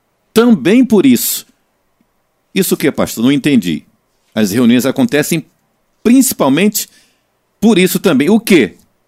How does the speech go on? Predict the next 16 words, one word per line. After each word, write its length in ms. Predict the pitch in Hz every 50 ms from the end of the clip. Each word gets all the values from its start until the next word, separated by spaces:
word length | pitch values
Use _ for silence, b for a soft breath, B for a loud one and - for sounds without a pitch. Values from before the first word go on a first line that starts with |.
| _
Diz 240 | 101 117 151 135 151
assim: 360 | 156 143 - - 113 85 73 _ _ _ _ _ _ _ _ _ _ _ _ _ _ _ _ _ _ _ _ _ _ _ _ _ _ _ _ _
"Consideremo-nos 1120 | - 131 139 131 - - - 113 101 110 104 92 95 98 107 113 131 147 165 175 165 131 92
uns 220 | 104 110 104 82 98
aos 240 | 95 90 82 -
outros 680 | 85 85 95 113 117 - 165 180 190 180 - - - - _ _ _ _ _ _ _ _ _ _ _ _ _ _ _ _ _ _ _ _
para 220 | - 117 113 117 120
que 140 | - - 123
nos 200 | 123 117 107 110
estimularmos 880 | 120 - - - 120 113 107 98 98 110 123 135 139 139 139 123 107
ao 180 | 117 113 107 101
amor 300 | 92 90 101 120 139 139
e 60 | 123
às 120 | 110 87
boas 380 | 80 87 110 117 120 113 90 92
obras." 640 | 95 87 82 73 73 - - - - - - -